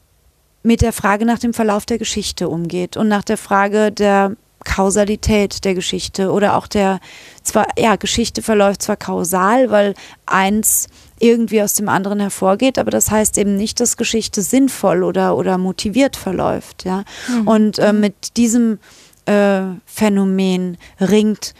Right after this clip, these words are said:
Speaker 1: Musil auf ganz faszinierende Weise in dem Roman.
Speaker 2: Mhm. Ist das jetzt etwas, was sich aus Ihrer Forschungsarbeit ergeben hat, auch weil wir da zeitlich ja ungefähr wo unterwegs sind, wo Sie,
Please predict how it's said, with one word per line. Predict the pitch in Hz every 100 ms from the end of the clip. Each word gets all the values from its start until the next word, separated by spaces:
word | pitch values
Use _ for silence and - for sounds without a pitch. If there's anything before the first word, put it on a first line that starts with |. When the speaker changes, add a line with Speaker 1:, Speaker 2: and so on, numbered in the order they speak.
| _ -
Speaker 1:
Musil | 214 220 196 185
auf | 180 -
ganz | 190 190
faszinierende | 208 - - 202 196 185
Weise | 170 175 175 170
in |
dem | 170
Roman. | 170 - 180 - - _ _
Speaker 2:
Mhm. | 254 196 214 240 _ _ - -
Ist | 269 262
das | 302
jetzt | 277 254
etwas, | 254 254 254
was | 240
sich | 233 240
aus | 226
Ihrer | 247 226 214
Forschungsarbeit | 208 247 - 269 254 233 233 240 -
ergeben | 202 220 220 240 269
hat, | 262 254
auch | 202 220
weil | 240 220
wir | 214
da | 196
zeitlich | - 196 233 302 269
ja | 262
ungefähr | 254 262 - 247 240
wo | 233 240
unterwegs | 233 233 208 233 -
sind, | - 233
wo | 220 226
Sie, | - - 226